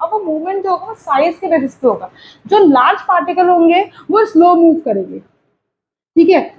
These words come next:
क्योंकि बड़े particle का movement slowly होगा, जो छोटे particle होंगे वो fast मूव करेंगे। तो large particle जो होंगे वो slow move करेंगे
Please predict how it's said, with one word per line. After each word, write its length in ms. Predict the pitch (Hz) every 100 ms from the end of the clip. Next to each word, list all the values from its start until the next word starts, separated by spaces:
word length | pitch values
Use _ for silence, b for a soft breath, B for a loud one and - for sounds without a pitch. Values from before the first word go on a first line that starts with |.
| -
क्योंकि 380 | - 294 302 330 - - - _ _
बड़े 300 | 214 247 302
particle 540 | - 339 302 330 339 349
का 160 | 349 339
movement 420 | 320 311 311 269
slowly 360 | - 240 285
होगा, 300 | 349 359 359 359
जो 160 | 269
छोटे 300 | 240 254 254 359
particle 400 | 330 330 311 311
होंगे 260 | 302 302
वो 180 | 285 415 - B B
fast 360 | - 349 349 285
मूव 120 | 262
करेंगे। 380 | - 214 196 202 208 330
तो 140 | 285
large 280 | 269 269 339
particle 440 | 403 381 381 381
जो 220 | 320 381 370
होंगे 320 | 349 311 370 - 339 -
वो 160 | 339 370
slow 260 | - 269
move 220 | 277 330 330
करेंगे 460 | 349 339 330 339